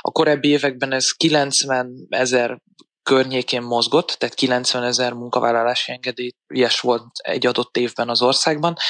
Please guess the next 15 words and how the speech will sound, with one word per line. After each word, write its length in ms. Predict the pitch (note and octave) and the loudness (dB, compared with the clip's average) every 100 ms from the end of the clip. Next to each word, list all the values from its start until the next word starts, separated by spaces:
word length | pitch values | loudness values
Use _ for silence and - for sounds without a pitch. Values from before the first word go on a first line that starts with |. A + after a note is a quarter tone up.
| - - - - | -2 -2 -2 -4
Ez 260 | - - - | -2 0 0
tavaly 320 | - C#3 C#3+ | 0 2 2
némileg 400 | C3+ C#3+ C#3+ B2+ | 0 -4 -2 -4
csökkent 400 | - C3 C3 C3+ | -2 -6 -4 -8
nyolcvanötezerre. 1040 | B2+ B2 B2+ B2 A#2+ - C#3 D3+ D3+ D#3+ D3 - - - | -2 -2 0 -2 -4 -2 2 4 4 2 0 -4 -4 -6
Ennek 360 | - C#3 C3+ C3+ | -4 -2 -2 -2
egyébként 640 | C3 C3+ - C3 C3 - - F#2+ E2+ - | -2 -2 -2 -4 -4 -12 -12 -18 -10 0
főként 380 | C#3+ C#3 C3+ C3 | 0 2 0 2
az 100 | B2 | 2
az 140 | A#2+ | 0
oka, 320 | B2 - A#2+ | 0 0 0
hogy 420 | A#2+ A#2+ A#2 A#2+ B2 | 2 0 0 -2 0
vagy 260 | C3+ B2+ | 2 2
másfajta 720 | C3+ C3 C3 - - B2 - | 2 2 2 -2 -2 -4 -4
tartózkodási 1120 | B2 B2 - - - B2 B2 - B2+ A#2+ A#2+ | -2 -2 -2 -6 -4 -2 -2 -2 -4 -6 -8